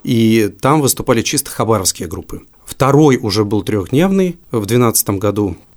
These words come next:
И в тринадцатом, в тринадцатом получился вот как раз заключительный такой тоже трёхдневный большой. Там были хедлайнеры, группа такая культовая «Пурген».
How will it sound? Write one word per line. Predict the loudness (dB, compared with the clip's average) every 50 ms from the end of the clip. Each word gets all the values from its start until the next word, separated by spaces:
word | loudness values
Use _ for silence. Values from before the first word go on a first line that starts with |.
| -4
И | 0 0
в | 0 0
тринадцатом, | 2 2 2 4 2 2 0 -2 0 -2 -2 -4 -6 -12 _ -12
в | -8 -6 -6 -6 -4
тринадцатом | -2 0 0 2 0 0 -2 -4 -4
получился | -4 -6 -4 -4 -4 -4 -4 -6
вот | -8 -8
как | -8 -6
раз | -6 -4 -4
заключительный | -6 -6 -6 -6 -8 -6 -4 -4 -4 -2 -2 -4 -4 -4
такой | -6 -8 -10 -10 -10
тоже | -10 -8 -10 -10
трёхдневный | -8 -8 -10 -8 -4 -2 -2 0 0 -2
большой. | -4 -6 -8 -8 -4 -4 -4 -4
Там | -4 -6 -6
были | -6 -6 -8
хедлайнеры, | -8 -8 -8 -6 -4 -2 -2 -2 -2 -2 -4 -6 -8 -10 _ _ -4
группа | -4 -4 -2 -2 -4 -4 -4 -4 -8 -10 -14
такая | -14 -10 -8 -8 -8
культовая | -6 -4 -6 -6 -4 -6 -8 -6 -6 -6 -6 -8 -12 _ -8
«Пурген». | -6 -4 -4 -4 -4 -6 -6 -6 -8 -12